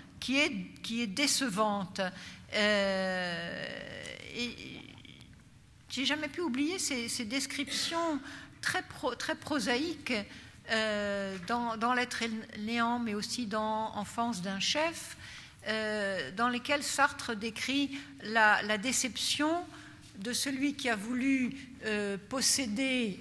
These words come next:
en quelque sorte le désir de l'autre et qui,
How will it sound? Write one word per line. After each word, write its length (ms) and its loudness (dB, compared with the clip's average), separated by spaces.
en 140 -4
quelque 320 -6
sorte 540 -2
le 80 -6
désir 760 2
de 120 -6
l'autre 540 -2
et 140 -2
qui, 520 4